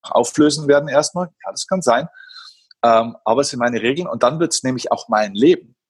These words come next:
Und somit habe ich trotzdem vielleicht manchmal noch Angst, aber ich bin der Chef in meinem Unternehmen. Denn du bist als ja, auch wenn du angestellt bist, du bist immer Unternehmer. Du bist ein Lebensunternehmer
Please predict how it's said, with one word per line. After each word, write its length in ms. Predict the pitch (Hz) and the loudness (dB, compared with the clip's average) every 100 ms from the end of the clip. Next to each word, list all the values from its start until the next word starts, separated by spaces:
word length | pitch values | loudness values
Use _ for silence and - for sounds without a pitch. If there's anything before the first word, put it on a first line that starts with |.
| - - - | -20 -20 -6
Und 180 | 120 117 | -2 0
somit 380 | 131 175 190 - | 2 2 -2 0
habe 140 | 123 | -2
ich 120 | 120 | -2
trotzdem 400 | - 202 214 233 | 0 -2 0 -4
vielleicht 260 | 190 139 - | 0 0 0
manchmal 320 | 131 127 110 | -2 -2 -4
noch 80 | 101 | -2
Angst, 480 | - 202 113 - - | 0 0 -2 -8 -4
aber 180 | 110 113 - | -2 -2 0
ich 260 | 180 - | -2 0
bin 200 | - 240 | -2 0
der 320 | 123 131 131 - _ | 4 4 2 -4 _
Chef 440 | - - 202 208 - - | -6 -2 0 0 -4 -10
in 200 | 131 123 | -6 -2
meinem 460 | 120 127 143 127 107 _ | 2 2 2 0 -6 _
Unternehmen. 640 | 147 143 - 123 127 110 | -8 -4 -2 2 2 2
Denn 240 | 101 107 - _ | 0 -2 -6 _
du 140 | 107 113 | -8 0
bist 300 | 165 - - | 0 2 0
als 400 | 120 - - _ _ _ _ 95 | 2 -2 -6 _ _ _ _ 0
ja, 160 | - _ | 0 _
auch 160 | 110 120 | 0 2
wenn 80 | |
du 80 | 107 | 2
angestellt 480 | - 151 - 107 101 | 2 0 2 2 2
bist, 220 | 131 - | -2 -2
du 40 | 98 | -4
bist 160 | 98 | -2
immer 160 | 127 127 | 0 0
Unternehmer. 520 | 113 101 117 98 - _ - - | -2 -2 0 -2 -8 _ -20 -4
Du 80 | 113 | 0
bist 180 | 117 - | 0 2
ein 40 | |
Lebensunternehmer 880 | 107 151 170 170 165 165 160 165 185 | 2 4 4 2 2 2 2 4 2